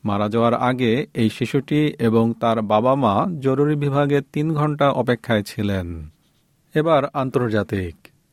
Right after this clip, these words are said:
ইসরায়েলের প্রধানমন্ত্রীর সঙ্গে দেখা করতে জেরুজালেমে একটি শীর্ষ উপদেষ্টা দল পাঠিয়েছে যুক্তরাষ্ট্র।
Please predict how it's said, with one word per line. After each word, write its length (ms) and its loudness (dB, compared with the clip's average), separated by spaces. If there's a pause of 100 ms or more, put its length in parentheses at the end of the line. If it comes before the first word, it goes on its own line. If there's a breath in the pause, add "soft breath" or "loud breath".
(380)
ইসরায়েলের 480 2
প্রধানমন্ত্রীর 600 2
সঙ্গে 300 0
দেখা 280 2
করতে 500 0
জেরুজালেমে 840 2
একটি 320 0
শীর্ষ 360 -4
উপদেষ্টা 540 0
দল 240 2
পাঠিয়েছে 760 0
যুক্তরাষ্ট্র। 1000 -2